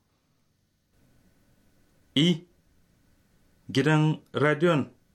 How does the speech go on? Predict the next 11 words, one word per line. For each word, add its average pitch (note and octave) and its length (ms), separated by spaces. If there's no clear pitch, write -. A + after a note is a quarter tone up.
na G#2 240
da F#2 160
masu B2+ 540
saurare B2 640
daban-daban B2 720
kenan? C3 400
Dole A#2+ 200
ne D#3+ 300
ya F#2 80
zama A#2 300
yana B2+ 200